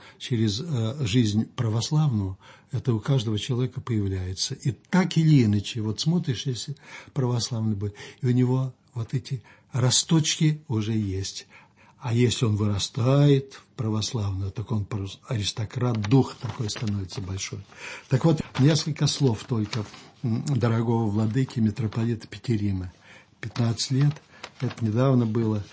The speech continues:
совсем недавно, да, вот его четвертого ноября. Разного рода его, м, рассуждения, высказывания, но они, э, один в один.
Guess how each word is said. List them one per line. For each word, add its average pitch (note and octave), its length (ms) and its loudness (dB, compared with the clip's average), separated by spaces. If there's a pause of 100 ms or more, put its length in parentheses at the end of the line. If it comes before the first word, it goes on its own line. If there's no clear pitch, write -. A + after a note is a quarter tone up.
(400)
совсем D#3 480 4
недавно, B2+ 560 6
да, A2+ 380 2
вот A2 280 -2
его A2 200 0
четвертого G#2+ 640 -4
ноября. G#2 560 0 (560)
Разного A2+ 800 4
рода A2+ 580 6
его, G#2+ 500 0 (140)
м, B2 440 -4
рассуждения, A#2+ 600 4
высказывания, A2+ 800 2 (400)
но A2+ 200 2
они, A#2+ 360 6 (160)
э, B2+ 80 -6 (100)
один B2 380 4
в A2+ 60 2
один. F2+ 360 -2